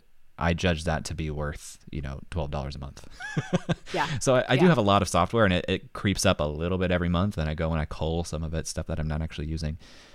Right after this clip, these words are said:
Speaker 1: But at the core, you know, it's, it's really planning, production, collaboration, and communication.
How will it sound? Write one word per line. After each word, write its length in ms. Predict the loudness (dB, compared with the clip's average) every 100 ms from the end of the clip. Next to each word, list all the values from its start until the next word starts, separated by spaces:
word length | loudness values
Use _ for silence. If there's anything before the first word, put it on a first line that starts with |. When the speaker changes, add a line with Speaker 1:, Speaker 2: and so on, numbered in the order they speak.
| -10 0
Speaker 1:
But 200 | 0 2
at 120 | 0
the 60 |
core, 240 | 0 0 2
you 80 | 2
know, 120 | 0
it's, 180 | -4 -8 -18 -6
it's 140 | -2 0
really 260 | 2 2
planning, 580 | 0 0 2 2 0 -4 0
production, 520 | 2 2 0 -4 -4 -10 _ _ -20 -20 -20 -20 -4
collaboration, 580 | 2 4 6 4 4
and 100 | 2
communication. 520 | 2 0 0 -4 -6